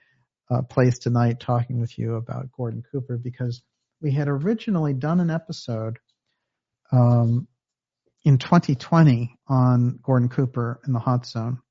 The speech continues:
And, uh, we had buffered it another Hot Zone episode since then, but this is really recapturing it with all the new research as well, and a very important chapter left out. All right, Valerie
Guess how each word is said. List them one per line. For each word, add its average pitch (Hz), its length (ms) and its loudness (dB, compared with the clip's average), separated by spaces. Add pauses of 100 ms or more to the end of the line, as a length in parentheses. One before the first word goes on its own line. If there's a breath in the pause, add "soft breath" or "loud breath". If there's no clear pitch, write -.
(200)
And, 120 520 4 (200)
uh, 135 640 -2 (280)
we 233 160 6
had 294 140 0
buffered 190 320 6
it 143 120 4
another 143 300 4
Hot 127 260 0
Zone 127 140 0
episode 123 440 -4
since - 280 -4
then, 117 240 -2
but 113 180 -4 (500 soft breath)
this 143 140 4
is 127 140 2
really 131 520 4 (160)
recapturing 127 560 0
it 113 100 -2
with - 120 -10
all 117 120 -4
the 117 80 -2
new 120 140 2
research 117 720 -8
as 120 140 -6
well, 120 360 0 (440 soft breath)
and 127 100 4
a - 20 4
very 143 260 4
important - 600 -2 (200)
chapter 131 540 -2
left 127 440 -2 (120)
out. 135 420 0 (920)
All 165 100 8
right, 139 380 4
Valerie 123 1200 6